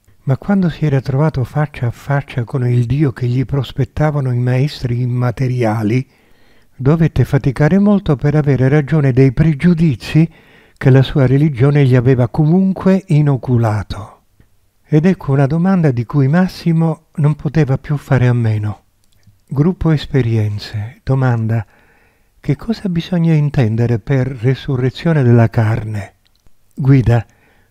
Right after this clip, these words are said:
per resurrezione della carne l'uomo intende l'ascesa al cielo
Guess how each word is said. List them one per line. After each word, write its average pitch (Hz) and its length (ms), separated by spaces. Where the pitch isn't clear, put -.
per 190 200
resurrezione 151 840
della 123 260
carne 120 520
l'uomo 147 320
intende 135 500
l'ascesa 135 680
al 135 100
cielo 185 520